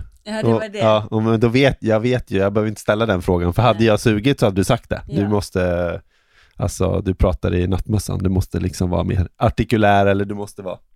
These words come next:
Speaker 1: Ja, jag hade
Speaker 2: heter det prata i nattmössan förresten?
Speaker 1: Ja, men jag hade älskat om jag hade sagt till dig. Hanna mobbade ju mig för att jag var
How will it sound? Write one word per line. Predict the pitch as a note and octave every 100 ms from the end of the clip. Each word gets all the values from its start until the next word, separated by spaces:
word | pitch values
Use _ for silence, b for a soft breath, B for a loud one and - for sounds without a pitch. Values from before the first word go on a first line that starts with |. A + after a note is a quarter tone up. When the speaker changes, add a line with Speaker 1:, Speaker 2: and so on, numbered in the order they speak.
| -
Speaker 1:
Ja, | F3+ F#3+ -
jag | G3+
hade | G3
Speaker 2:
heter | F#3+ B2+
det |
prata | - G#2+ -
i |
nattmössan | F#2+ F#2+ A#2+ A#2 G#2
förresten? | G#2+ - _ _ -
Speaker 1:
Ja, | F3+ F3+ -
men | F#3 F3+
jag | F#3 - _
hade | G3 F3+ -
älskat | F#3 F3+ E3 - F#3+
om | - E3+
jag | D#3+
hade | D3+ C#3+ C3+ - - _ _ _ _
sagt | - E3+ -
till | G3+ F3
dig. | D3+ C#3+ F3
Hanna | G#3 G#3 G3+
mobbade | G#3 G3+ E3+ E3
ju |
mig | D#3 C#3+
för | E3 D3+
att | E3+
jag | D3+
var | C#3